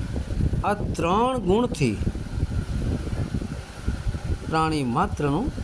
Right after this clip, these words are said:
સંચાલન થાય. શરીરને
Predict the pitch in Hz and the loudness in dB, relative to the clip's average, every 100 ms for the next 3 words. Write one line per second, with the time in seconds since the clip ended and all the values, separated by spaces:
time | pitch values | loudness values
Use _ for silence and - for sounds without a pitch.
0 | - - 139 127 120 127 110 101 - 98 | -4 0 2 2 2 0 0 -4 -4 -4
1 | - - - - - - - - - - | -2 -2 -2 -6 -8 -6 -6 -4 -4 0
2 | - - - - - - - - - - | 0 0 0 -2 -4 -6 -6 -8 -6 -6
3 | - - - - - - - - - 170 | -4 -4 -4 -6 -4 -4 -4 -2 0 2
4 | 202 220 226 240 240 | 2 2 2 2 0